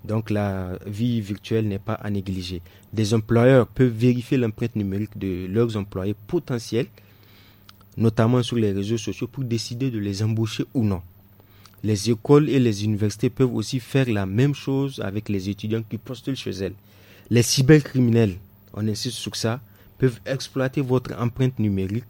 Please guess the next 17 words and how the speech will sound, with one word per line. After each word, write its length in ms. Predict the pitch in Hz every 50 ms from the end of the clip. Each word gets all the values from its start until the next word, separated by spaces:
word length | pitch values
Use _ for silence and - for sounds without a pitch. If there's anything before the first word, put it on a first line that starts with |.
| - - - - - - - -
à 80 | 107
des 160 | 101 98 107 104
fins 200 | - - 123 117
de 100 | 107 101
phishing 540 | - - 117 - - 117 117 113 107 107 98 - - -
pour 100 | 113 107
pouvoir 340 | - 104 98 101 107 104 - -
accéder 540 | 120 117 - - 107 98 98 110 110 127 - - - - - - - -
à 100 | - 107
votre 340 | 98 101 139 120 - 110 -
compte 280 | - 117 117 117 -
ou 40 | 135 117
f-, 200 | - - - - -
créer, 420 | - 110 107 110 107 110 113 104 -
usurper 380 | 131 113 117 127 120 - 143
votre 280 | 120 113 127 123 - 117 113 113 - - - -
identité 640 | 123 110 110 101 101 - 101 - - 107 107 120